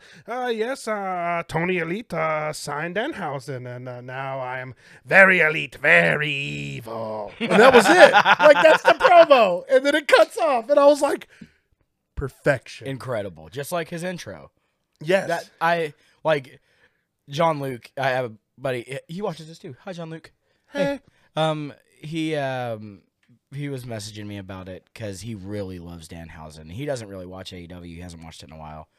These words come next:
Speaker 2: Um, he said he's gonna start now because he loves Danhausen.
Speaker 1: Yeah.
Speaker 2: And, like, he's like, "He deserves everything that he's getting right now. How cool is this?"
Speaker 1: That dude has hustled too. Like,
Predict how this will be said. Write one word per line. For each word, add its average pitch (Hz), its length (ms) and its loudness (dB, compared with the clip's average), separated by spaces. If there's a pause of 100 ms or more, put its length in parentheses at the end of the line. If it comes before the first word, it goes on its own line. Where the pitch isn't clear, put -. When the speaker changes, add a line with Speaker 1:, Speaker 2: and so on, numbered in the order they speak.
(600)
Speaker 2:
Um, 95 180 -14
he 101 80 -12
said 98 160 -12
he's 92 140 -16
gonna 90 220 -16
start 82 280 -16
now 76 220 -18
because 80 320 -20
he 92 460 -16 (360)
loves 98 560 -6
Danhausen. 78 720 -16
Speaker 1:
Yeah. 135 280 0
Speaker 2:
And, 123 220 -2
like, 104 380 -10 (360)
he's 120 220 -14
like, 95 320 -16 (120)
"He 139 260 -10
deserves 101 640 -12 (160)
everything 90 920 -8
that 107 140 -12
he's 110 200 -10
getting 95 300 -10
right 82 180 -18
now. 78 260 -18
How 127 320 -8
cool 104 360 -16
is 78 120 -20
this?" 76 280 -18
Speaker 1:
That 170 220 -4
dude 202 220 -2
has 156 220 -8
hustled - 680 -14
too. 143 160 -12
Like, 139 300 -6